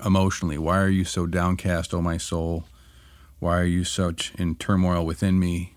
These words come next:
Hope in God, for I shall again praise him, my salvation and my God." It says that twice in Psalm forty-two. And then Psalm forty-three has that same phrase exactly once. And that's at the very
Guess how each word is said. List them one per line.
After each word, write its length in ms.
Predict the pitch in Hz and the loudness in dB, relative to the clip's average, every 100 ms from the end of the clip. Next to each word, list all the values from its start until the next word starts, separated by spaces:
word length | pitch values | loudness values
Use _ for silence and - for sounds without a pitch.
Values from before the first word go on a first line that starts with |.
| - - - - | -20 -20 -20 -8
Hope 220 | 95 92 | -4 -2
in 140 | 90 85 | -2 0
God, 420 | 82 82 78 78 - - - - - - - - | 0 0 0 -4 -14 -20 -20 -20 -20 -20 -20 -16
for 220 | - 90 | -2 0
I 80 | 90 | 0
shall 260 | - 92 | 0 -2
again 360 | 82 85 107 104 | 0 0 2 2
praise 360 | - 87 82 | 2 0 0
him, 140 | 87 78 | -2 -4
my 160 | 80 | -4
salvation 800 | 80 92 87 85 90 - 76 65 - | -4 -2 0 0 -2 -2 -6 -8 -10
and 160 | 82 82 | -6 -2
my 120 | 80 | -2
God." 300 | 80 82 82 | -2 0 0
It 120 | 71 | -2
says 240 | - 113 98 | 0 2 4
that 200 | 95 - | 2 2
twice 400 | 101 92 95 95 | 2 4 4 0
in 80 | |
Psalm 320 | 85 95 90 85 | -2 0 0 0
forty-two. 680 | 87 87 82 - 87 78 85 - - - - - _ _ | -2 -2 -2 0 0 0 -6 -14 -20 -20 -20 -20 _ _
And 80 | 95 | 0
then 140 | 92 90 | 2 4
Psalm 240 | 117 113 | 4 4
forty-three 800 | 110 127 117 - - 131 104 92 | 4 4 4 2 2 4 6 4
has 400 | 92 98 85 76 | 4 2 0 -6
that 280 | - 92 - - - | -4 -4 -4 -14 -16
same 340 | - - 104 95 | -6 2 4 4
phrase 340 | - 104 95 | 4 4 4
exactly 420 | 90 87 87 - | 2 2 0 0
once. 520 | 82 85 85 80 - - - - - - - - - - - | -2 0 0 -2 -6 -12 -18 -20 -20 -20 -20 -20 -20 -16 0
And 140 | 92 | 2
that's 180 | 92 - | 2 2
at 120 | 87 | -2
the 80 | 90 | 0
very 420 | 92 92 87 82 | 2 4 2 0